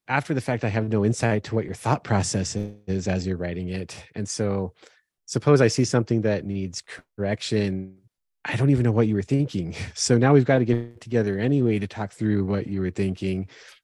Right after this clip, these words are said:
And same thing when you're reviewing my code. So I just think that, like, I, I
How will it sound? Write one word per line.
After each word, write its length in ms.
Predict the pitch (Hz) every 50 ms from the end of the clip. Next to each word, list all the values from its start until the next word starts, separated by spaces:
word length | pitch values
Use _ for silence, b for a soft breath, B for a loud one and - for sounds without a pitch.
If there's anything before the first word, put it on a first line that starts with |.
| B B
And 160 | - 110 110 104
same 200 | - 131 120 110
thing 200 | - 135 120 117
when 120 | 110 104
you're 120 | 104 107
reviewing 400 | 107 107 104 95 104 98 95 92
my 160 | 87 82 92 107
code. 420 | 104 - - 101 95 95 92 95 B B B B B B B B
So 180 | - - 123 117
I 80 | 120 120
just 180 | 127 131 -
think 160 | - 156 139
that, 140 | - 139 120
like, 420 | 113 113 107 101 95 - - - _ _ _ _ _ _ _ _ _ _ -
I, 140 | 151 175 165 -
I 180 | - 139 143 151